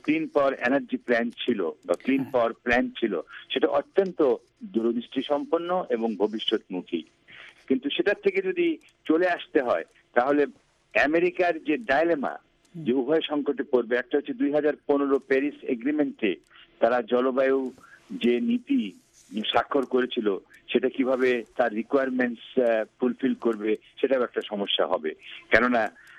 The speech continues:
Speaker 1: আহ, এবং, আহ, পলিউশন এবং ইমিশন, এবং যে, আহ, জেন্টলম্যান স্কট প্রুইট, যাকে ইপি এর ডিরেক্টর করা হয়েছে বা অ্যাডমিনিস্ট্রেটর করা হয়েছে,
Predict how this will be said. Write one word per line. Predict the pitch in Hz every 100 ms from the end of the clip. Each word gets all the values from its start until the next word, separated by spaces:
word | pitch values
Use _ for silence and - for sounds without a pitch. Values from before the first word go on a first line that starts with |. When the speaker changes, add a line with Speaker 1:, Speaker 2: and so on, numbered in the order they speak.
| -
Speaker 1:
আহ, | -
এবং, | 107 120 117 117 117 - - _ 110
আহ, | 104 107 107 _ -
পলিউশন | 127 143 147 - 143 139 131 120
এবং | 123 127 127 123
ইমিশন, | 127 135 135 131 90 78 - _ _ 202
এবং | 208 113 120 - -
যে, | 127 135 139 - - - - - -
আহ, | - 113 113 107 - - 117
জেন্টলম্যান | 110 120 127 123 123
স্কট | - - 127 - -
প্রুইট, | 147 156 - - _ _ _ -
যাকে | 98 113 - 131 135
ইপি | 151 147 143 139
এর | 131 117 - _ _ -
ডিরেক্টর | 113 131 - 135
করা | - 123 123
হয়েছে | 127 127 - 110
বা | 98
অ্যাডমিনিস্ট্রেটর | 113 127 113 127 123 131 123 131
করা | 127 123
হয়েছে, | 127 131 - 110